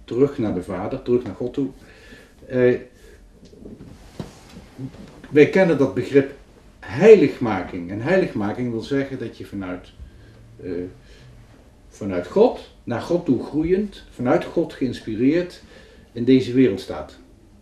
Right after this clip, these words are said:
Niet als een, als een vreemde en niet als een, eh, maar wel iemand die deelneemt aan het leven. En de expressie daarvan vind ik voor mij, eh, ja, de verbeelding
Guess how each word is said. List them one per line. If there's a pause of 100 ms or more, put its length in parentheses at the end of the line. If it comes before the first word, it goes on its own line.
(160)
Niet
als
een,
als
een
vreemde (600)
en
niet
als
een,
eh, (840)
maar
wel
iemand
die
deelneemt
aan
het
leven. (600)
En (560)
de
expressie
daarvan (720)
vind
ik
voor
mij, (680)
eh, (1700)
ja, (800)
de
verbeelding